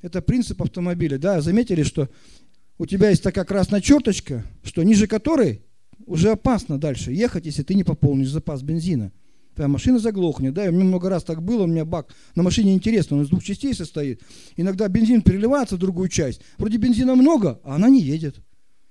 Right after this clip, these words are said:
И вот то же самое и Бог говорит человеку: "Остановись, пополни свой запас через общение со мной и двигайся дальше". А мы же нет, мы ж шапками закидаем всех, да мы ж всех для Бога сделаем.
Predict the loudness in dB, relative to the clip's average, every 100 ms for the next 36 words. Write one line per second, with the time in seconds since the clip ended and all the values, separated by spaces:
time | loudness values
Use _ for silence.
0 | -20 -20 -20 -20 -10 -6 -6 -6 -4 -2
1 | -2 0 0 2 2 2 2 -2 -2 -4
2 | -4 -2 -2 -2 -6 -12 -14 -10 -8 -2
3 | 0 0 -2 -6 -10 -20 -20 -20 -20 -6
4 | -2 2 4 4 2 0 -2 -4 -2 -4
5 | -6 -12 -8 -6 -6 -6 -4 -4 -4 -6
6 | -4 -2 -4 -6 -12 -8 -4 -4 -6 -6
7 | -4 -4 -4 -4 0 0 0 0 -2 -4
8 | -16 -20 -20 -18 -10 -8 -10 -18 -6 -4
9 | -4 -4 -4 -4 -4 -2 0 -2 -6 -10
10 | -10 -12 -12 -16 -20 -20 -12 -6 -6 -6
11 | -20 -14 -4 0 2 2 0 0 2 2
12 | 2